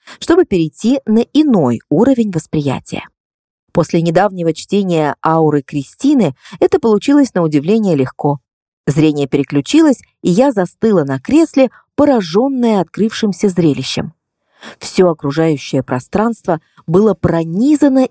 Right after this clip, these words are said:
искрящимся сиянием, которое то тут, то там переходило в фееричные радужные всплески. Это было что-то невероятное. Ни на одном семинаре я не видела ничего подобного.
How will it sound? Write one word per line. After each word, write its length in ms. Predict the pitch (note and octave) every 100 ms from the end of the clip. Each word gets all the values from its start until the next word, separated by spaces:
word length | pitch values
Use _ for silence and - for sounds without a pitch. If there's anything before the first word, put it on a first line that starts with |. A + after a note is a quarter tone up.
| -
искрящимся 920 | G#3 - F3 A#3+ C4 - A#3+ - B3
сиянием, 840 | - B3+ A#3 G#3+ D3 D3 C#3+ - _ _ _ _ -
которое 380 | - - D#3+ D#3
то 160 | E3
тут, 460 | D#3+ - G#3+ A3 -
то 140 | F3+
там 320 | F3+ G#3 A#3
переходило 580 | F#3+ E3+ E3+ D#3 A#3+ B3+
в 40 | -
фееричные 840 | - F3 F3 C#4 - - B3+ A#3+
радужные 520 | A#3 G#3 G#3 G3+ G#3
всплески. 640 | - - D3 C3+ - - - _ _ _ _ _ - G#3+ -
Это 240 | C#3 -
было 420 | C#3+ D3 A3 A3+ G#3+
что-то 800 | - - - - G#3 C4 A#3+
невероятное. 880 | A3 G#3+ G3 F#3 D#3 C#3 - - - _ _ _ - A3+
Ни 160 | F3+ B3+
на 220 | C#4 C4+
одном 480 | B3 G#3+ A3+ F3+ C3
семинаре 640 | - C#3+ D3 A#3 C#4+ B3+ - _
я 160 | E3+ G#3
не 160 | G3 E3
видела 360 | A3+ A#3+ A3+
ничего 680 | G3 F#3+ D4 - - A3 G3
подобного. 640 | F3+ E3+ C#3 - A#3+ -